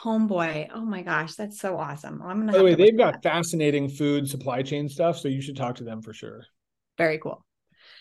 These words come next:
Speaker 1: Sam, this conversation was even better than I hoped. You are a wonderful individual, and I just thank you so much for dedicating your talents,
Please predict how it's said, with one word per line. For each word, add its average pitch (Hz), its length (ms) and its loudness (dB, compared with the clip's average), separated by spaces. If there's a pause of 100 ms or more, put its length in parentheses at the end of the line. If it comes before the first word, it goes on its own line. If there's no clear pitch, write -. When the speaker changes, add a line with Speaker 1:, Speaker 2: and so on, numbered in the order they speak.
(480)
Speaker 1:
Sam, 240 320 2
this 254 220 4
conversation 233 580 0
was 208 160 -2
even 190 220 -10
better 185 200 -4
than 185 140 -4
I 175 140 -4
hoped. 165 340 -2
You 196 240 -2
are 180 400 0
a 180 220 -6
wonderful 208 680 0
individual, 175 640 -4
and 170 100 -2
I 160 100 -2
just 165 240 -8
thank 185 220 -8
you 180 100 -10
so 208 380 0
much 196 340 0
for 185 140 -8
dedicating 175 680 -4
your 170 340 0
talents, 170 640 -2